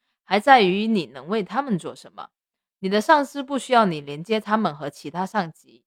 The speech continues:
因为他们已经认识对方了。他们需要你从其他地方，如公司外部、跨领域或者下级那里，给他们带来更多的新的想法、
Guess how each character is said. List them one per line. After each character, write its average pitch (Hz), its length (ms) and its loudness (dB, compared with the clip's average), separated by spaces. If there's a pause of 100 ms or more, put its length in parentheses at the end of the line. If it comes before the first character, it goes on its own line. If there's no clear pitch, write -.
因 202 120 -4
为 196 80 0
他 185 160 -2
们 175 160 -2
已 127 60 -18
经 190 280 -6
认 202 160 -4
识 156 200 -14
对 143 180 -6
方 175 260 -6
了。 160 140 -12 (640)
他 320 100 6
们 320 100 2
需 254 140 -4
要 277 100 8
你 208 160 2
从 175 240 -8
其 - 180 -8
他 208 140 2
地 247 200 -8
方， 247 320 2
如 170 180 -4
公 220 220 -6
司 254 180 -10
外 233 220 6
部、 185 260 0
跨 214 320 2
领 165 220 -4
域 208 180 0
或 196 180 -2
者 160 220 -12 (180)
下 - 240 4
级 180 200 0
那 208 160 8
里， 165 120 -2
给 156 140 -16
他 180 100 -2
们 202 120 2
带 202 160 8
来 170 160 6
更 240 280 0
多 254 200 2
的 196 240 0
新 - 200 -10
的 226 80 -2
想 151 300 -12
法、 - 200 -4